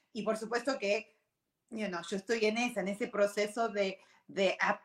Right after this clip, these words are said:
empezar a aprender a disfrutar y también, más que nada, sí, yo creo en Dios, como te decía, pero ta-, hay ahora, pero también todavía le tengo ese miedo a Dios, eh, de, de, a,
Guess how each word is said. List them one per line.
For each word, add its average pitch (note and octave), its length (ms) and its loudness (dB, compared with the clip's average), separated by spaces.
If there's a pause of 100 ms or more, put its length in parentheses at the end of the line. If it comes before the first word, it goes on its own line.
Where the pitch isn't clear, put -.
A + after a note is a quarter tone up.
(120)
empezar G#3+ 480 2
a A#3+ 40 8
aprender G3+ 380 0
a G#3+ 80 4
disfrutar F#3+ 480 0
y A3 100 -10
también, G3+ 500 -4
más G3 220 -4
que G#3+ 120 -8
nada, A3+ 320 -2
sí, A#3+ 140 -8
yo A3 180 -8
creo A#3+ 220 0
en G#3+ 60 -4
Dios, G#3 180 0
como G#3+ 280 -2
te F#3+ 80 -2
decía, G#3+ 480 0 (320)
pero F#3+ 160 0
ta-, G3 280 4
hay G3+ 340 4
ahora, G3 640 2 (440)
pero F#3+ 160 -2
también G#3+ 340 0
todavía G#3+ 380 0
le G#3+ 100 -6
tengo G#3+ 240 -8
ese A3 240 -4
miedo G#3 560 2
a F#3+ 180 4
Dios, G#3 720 0
eh, E3+ 380 -6
de, F3+ 340 -2
de, F3+ 300 -2 (240)
a, G3 220 4